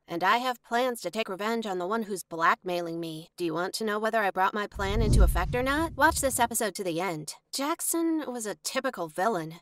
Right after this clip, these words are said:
and just as typically predictable in his anger. I really mean it. I was even bored to watch all that. He appeared to be not an anti-hero, but rather some kind of an idiot. The first thing he ordered me to do was to follow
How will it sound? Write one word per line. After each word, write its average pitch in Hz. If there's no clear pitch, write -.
and 196
just 330
as 370
typically 349
predictable 262
in 202
his 180
anger. 170
I 262
really 196
mean 190
it. 156
I 277
was 381
even 320
bored 220
to 202
watch 170
all 175
that. 160
He 349
appeared 294
to 247
be 247
not 247
an 233
anti-hero, 170
but 226
rather 359
some 262
kind 247
of 214
an 170
idiot. 170
The 196
first 180
thing 254
he 285
ordered 220
me 240
to 240
do 247
was 233
to 240
follow 254